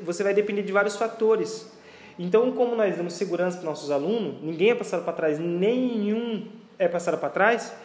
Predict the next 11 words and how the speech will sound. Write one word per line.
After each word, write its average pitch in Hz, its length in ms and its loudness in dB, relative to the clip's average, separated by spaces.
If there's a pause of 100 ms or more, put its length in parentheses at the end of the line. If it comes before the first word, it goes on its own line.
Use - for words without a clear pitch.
(460)
eu 185 140 8
sempre 220 400 4
falo 214 180 2
pra 214 100 2
você, 208 160 -4
vai 175 300 4
comprar 190 320 0
um 190 80 0
apartamento 185 580 0
já 190 160 2
pronto. 196 560 -2